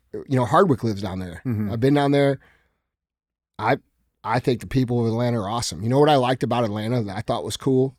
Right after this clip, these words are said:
Speaker 1: that's different than most cities, is when you go out, uh, like, at night, I noticed that, like, all the young men dress a lot nicer. Like, they
Speaker 2: Mm.
Speaker 1: dress like men. They wear, like, suits and they wear, like, nice clothes. And,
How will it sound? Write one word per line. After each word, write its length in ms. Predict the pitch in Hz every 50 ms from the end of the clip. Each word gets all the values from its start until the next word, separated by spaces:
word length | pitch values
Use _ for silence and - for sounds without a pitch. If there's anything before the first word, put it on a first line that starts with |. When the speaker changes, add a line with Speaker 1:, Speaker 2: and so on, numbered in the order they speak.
| -
Speaker 1:
that's 200 | 123 113 - -
different 360 | - 131 120 - - 147 117
than 160 | - 120 117 113
most 260 | 113 113 120 - -
cities, 400 | - 110 107 127 143 135 - - _ _ _ _ _ _ _ _ _ -
is 140 | 113 107 123
when 120 | 135 135
you 100 | 131 120
go 260 | 113 120 135 139 143
out, 360 | 135 127 143 147 135 120 - - _ _ _ _ _ _ _ _ _ _ _ _ -
uh, 380 | 127 123 117 113 113 107 104 - -
like, 200 | - 123 120 - - -
at 200 | - 120 120 -
night, 360 | 123 123 107 120 143 170 175 - _ -
I 120 | - 127 127
noticed 400 | 123 127 135 139 135 127 - -
that, 120 | 127 -
like, 120 | 123 117 - -
all 200 | 120 120 131 139
the 80 | 139 139
young 300 | 127 135 135 135 131 117
men 240 | 110 113 123 143 131
dress 300 | 104 107 113 123 - -
a 40 | 117
lot 200 | 113 101 113 107
nicer. 460 | 95 95 107 104 - - - - - _ _ _ _ _ _ _ _
Like, 140 | 117 107 104
they 100 | 107 127
Speaker 2:
Mm. 40 | 113
Speaker 1:
dress 300 | 107 120 131 135 127 -
like 140 | 143 123 110
men. 320 | 107 113 120 113 104 98
They 80 | 104 110
wear, 220 | 110 113 123 123
like, 160 | 117 104 101 -
suits 500 | - - 156 156 147 151 - - - -
and 100 | 123 113
they 80 | 113 113
wear, 200 | 117 123 123 117
like, 160 | 104 104 104
nice 300 | 113 117 117 131 120 -
clothes. 580 | - - 131 135 143 143 143 139 139 131 -
And, 140 | 117 107 104